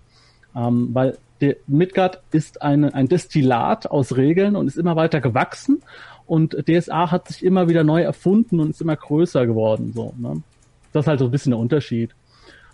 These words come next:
Ähm, aber ja, Midgard ist halt nur eine Säule. Ja, ne, die zweite Säule ist auch im Moment Fate. Und da gucke ich rüber zum Patrick.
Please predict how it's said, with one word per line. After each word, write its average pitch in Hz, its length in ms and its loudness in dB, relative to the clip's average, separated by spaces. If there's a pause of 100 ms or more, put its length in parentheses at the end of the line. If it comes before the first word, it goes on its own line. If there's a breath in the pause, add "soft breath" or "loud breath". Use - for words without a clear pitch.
(140)
Ähm, 113 400 0 (300 loud breath)
aber 131 420 2 (320)
ja, 131 240 0
Midgard 202 320 0
ist 185 140 0
halt 180 160 0
nur 147 120 0
eine 185 240 2
Säule. 117 460 -2 (180)
Ja, 120 180 -14 (440)
ne, 151 220 0
die 151 180 -2
zweite 170 480 0
Säule 185 380 2
ist - 360 -6
auch - 240 -2
im 160 120 0
Moment 156 320 2
Fate. 202 480 0
Und 147 120 -6
da 143 100 0
gucke - 200 -12
ich - 160 -4
rüber 175 240 -2
zum 135 160 -8
Patrick. - 540 -2